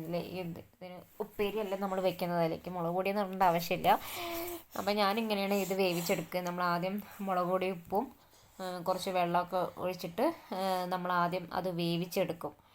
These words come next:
എന്നിട്ട് നമ്മളത്, ആ, ചതച്ചെടുക്കുക ചെയ്യുക. അങ്ങനെയാണ് ഞാൻ ഉണ്ടാക്കാൻ പോകുന്നത്. അപ്പോൾ നമ്മുടെ ഉപ്പും, ആ, ഇതെല്ലാം സെറ്റായി കഴിഞ്ഞ് മുളക്, മഞ്ഞപ്പൊടിയും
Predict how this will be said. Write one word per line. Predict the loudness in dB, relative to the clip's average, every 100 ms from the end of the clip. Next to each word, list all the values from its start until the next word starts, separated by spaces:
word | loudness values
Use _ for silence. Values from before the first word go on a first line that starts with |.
| _ _ -12
എന്നിട്ട് | -8 -6 -4
നമ്മളത്, | -4 0 0 2 2 0 -4 -6
ആ, | -4 -2 0 -2 0
ചതച്ചെടുക്കുക | 2 4 4 4 2 2 0
ചെയ്യുക. | 0 -2 -2 -2
അങ്ങനെയാണ് | -4 -2 0 0 0 0
ഞാൻ | 0 -2
ഉണ്ടാക്കാൻ | -2 0 -2 -4 -8 -4
പോകുന്നത്. | -4 -4 -6 -6 -6 -6 -16 -20 -16 -12 -2 2
അപ്പോൾ | 4 2
നമ്മുടെ | 2 4 4 2 -4
ഉപ്പും, | -4 -4 -4 -6 -16 -20 -20 -20 -10
ആ, | -8 -2
ഇതെല്ലാം | 0 0 -2 0
സെറ്റായി | 0 2 4 4 4
കഴിഞ്ഞ് | 2 2 -2 -2 -2
മുളക്, | 2 4 2 -2 -2
മഞ്ഞപ്പൊടിയും | 0 2 4 4